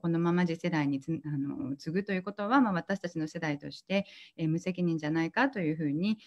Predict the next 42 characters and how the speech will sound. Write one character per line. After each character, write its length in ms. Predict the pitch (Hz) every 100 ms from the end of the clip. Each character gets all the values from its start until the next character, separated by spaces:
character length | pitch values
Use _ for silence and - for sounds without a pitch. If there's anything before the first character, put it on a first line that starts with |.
| - -
あ 100 | 156
の、 160 | 151
私 260 | 147 143 143
た 120 | 147
ち 120 | 147
は 80 | 147
感 240 | - 165
じ 100 | 147
る 100 | 143
ん 60 | 143
で 80 | -
す 100 | -
ね。 220 | 226 277 - - - -
で、 140 | 226
こ 100 | 226
の 100 | 269
中 300 | 302 339 302
で、 380 | 208 196 202 156
え 160 | - 165
ー、 20 |
私 280 | 165 180 -
た 80 | 143
ち 100 | 170
が 140 | 147
大 180 | 147 180
事 100 | 202
に 140 | 208
し 60 | 180
て 100 | -
い 60 | 151
る 80 |
コ 120 | 151 196
ン 80 |
セ 140 | 190 156
プ 80 | -
ト 100 | 143
っ 40 |
て 160 | 143 160
い 80 |
う 40 | 170
の 160 | 151
が、 260 | 147 175 175